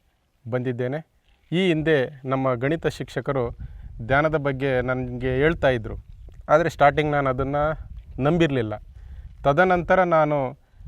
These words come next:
ಧ್ಯಾನಕ್ಕೆ ಕೂತ್ಕೊಂಡಾಗ ಸ್ಟಾರ್ಟಿಂಗ್ ತುಂಬ ಕಷ್ಟ ಅನ್ನಿಸ್ತು. ಐದು ನಿಮಿಷ ಕೂತ್ಕೋಬೇಕಂತಂದರೆ ಅದು ಎಷ್ಟು ಕಷ್ಟ ಅಂತಂದರೆ, ಆ, ಹಾಗೆ ಗೊತ್ತಾಗ್ತಾ ಇತ್ತು. ಆದರೆ ಆ ಧ್ಯಾನಕ್ಕೆ ಬಂದ ನಂತರ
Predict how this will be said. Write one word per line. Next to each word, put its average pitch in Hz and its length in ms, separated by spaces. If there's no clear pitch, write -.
ಧ್ಯಾನಕ್ಕೆ 147 760
ಕೂತ್ಕೊಂಡಾಗ 165 520
ಸ್ಟಾರ್ಟಿಂಗ್ 143 520
ತುಂಬ 165 220
ಕಷ್ಟ 151 320
ಅನ್ನಿಸ್ತು. - 460
ಐದು 165 220
ನಿಮಿಷ 180 220
ಕೂತ್ಕೋಬೇಕಂತಂದರೆ 156 1040
ಅದು 139 180
ಎಷ್ಟು 139 300
ಕಷ್ಟ - 280
ಅಂತಂದರೆ, 160 520
ಆ, 131 1120
ಹಾಗೆ 175 260
ಗೊತ್ತಾಗ್ತಾ 151 440
ಇತ್ತು. 120 340
ಆದರೆ 156 480
ಆ 143 100
ಧ್ಯಾನಕ್ಕೆ 160 540
ಬಂದ 151 280
ನಂತರ 156 400